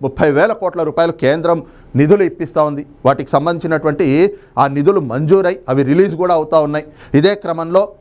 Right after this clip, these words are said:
గతంలో రెండు వేల పద్నాలుగులో ప్రధాని నరేంద్ర మోడీ వచ్చి నేరుగా ఆనాడు శంకుస్థాపన చేశారు.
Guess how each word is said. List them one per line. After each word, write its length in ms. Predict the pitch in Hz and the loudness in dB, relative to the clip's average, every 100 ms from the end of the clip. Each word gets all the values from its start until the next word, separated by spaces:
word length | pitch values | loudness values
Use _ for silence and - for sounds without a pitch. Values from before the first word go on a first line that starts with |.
| _ 135 | _ -2
గతంలో 300 | 170 180 170 | 0 2 0
రెండు 160 | 156 | 0
వేల 160 | 175 170 | 0 0
పద్నాలుగులో 880 | 170 151 160 180 170 190 143 175 190 - | 0 -2 0 0 0 -2 0 0 0 -4
ప్రధాని 460 | 135 135 190 202 175 | -4 0 0 -2 -6
నరేంద్ర 440 | 147 170 202 185 | -2 -2 0 -2
మోడీ 360 | 143 160 220 214 | 2 2 2 0
వచ్చి 280 | 180 226 | -2 -4
నేరుగా 440 | 185 170 185 190 247 - _ 127 | 0 0 0 0 -2 -4 _ -2
ఆనాడు 380 | 156 214 247 | 0 2 0
శంకుస్థాపన 640 | 240 220 214 226 226 196 190 | 0 -4 -2 -2 0 0 0
చేశారు. 380 | 170 170 156 | -2 -2 -2